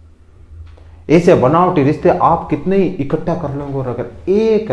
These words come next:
रिश्ता आपके साथ में सच्चा होगा जो आपके सुख दुख में खड़ा रहेगा,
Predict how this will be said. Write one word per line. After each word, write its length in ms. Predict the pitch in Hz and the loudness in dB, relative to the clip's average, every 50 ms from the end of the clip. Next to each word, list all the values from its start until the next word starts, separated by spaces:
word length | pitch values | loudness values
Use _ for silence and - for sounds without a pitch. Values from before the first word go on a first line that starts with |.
| 104 95 | -6 -4
रिश्ता 300 | 104 135 131 - - 190 | -4 -6 -6 -6 -6 -6
आपके 500 | 156 139 - - 113 123 139 - - - | -6 -6 -6 -6 -6 -6 -6 -6 -8 -12
साथ 320 | 117 - - 127 131 131 - | -14 -14 -12 -14 -14 -14 -14
में 80 | 113 | -16
सच्चा 420 | 101 - - - - - - - 139 | -16 -14 -10 -10 -8 -8 -6 -6 -6
होगा 280 | 104 104 117 120 127 123 | -4 -4 -4 -2 -2 -2
जो 260 | 113 117 - - - - | -2 -4 -6 -6 -4 -4
आपके 680 | 117 123 131 131 131 - - - - - - - - | -2 -2 -2 -4 -4 -8 -10 -18 -20 -20 -20 -18 -18
सुख 280 | 95 - - - 160 131 | -18 -14 -8 -6 -6 -6
दुख 220 | 123 117 123 - | -6 -8 -8 -8
में 160 | 127 120 104 - | -6 -8 -8 -8
खड़ा 240 | - 110 110 107 | -8 -6 -6 -4
रहेगा, 440 | 104 101 101 98 95 - 95 90 87 | -4 -6 -6 -8 -8 -10 -10 -10 -12